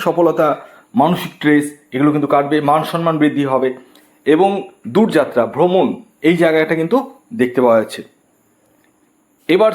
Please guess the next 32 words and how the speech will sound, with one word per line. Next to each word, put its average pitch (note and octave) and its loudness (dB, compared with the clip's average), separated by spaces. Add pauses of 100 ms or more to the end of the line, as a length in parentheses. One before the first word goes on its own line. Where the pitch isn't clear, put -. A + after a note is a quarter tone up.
(120)
শেষ A3+ 2 (100)
যে G#3+ 2
নামের F3+ 0
প্রথম F3 0
অক্ষর E3 0
বলবো, E3 2 (100)
মানে E3+ 2 (120)
পাঁচ E3+ -4 (140)
নম্বর F3+ 2 (100)
যে D#3 0
নামের C#3+ 2
প্রথম D3 -2
অক্ষর C3+ -4 (100)
বলবো, C#3 0 (1400)
যেটা C3+ -2 (180)
আগামীকাল F3+ 2 (100)
চন্দ্রগ্রহণের F#3+ 0
পরবর্তী D3 0 (100)
সময় B2+ 0
থেকে C#3+ 0 (580)
আপনারাও E3+ -2
কিন্তু E3+ -4
কোটি E3 0
টাকার D#3 -2
মুখ D3+ -4 (100)
দেখতে D3 -6
চলেছেন, C3+ -6 (1900)
আর B2 0
সেটি F3 0
হলো A2+ 0 (1600)
দন্ত F#3 2 (160)
স - -12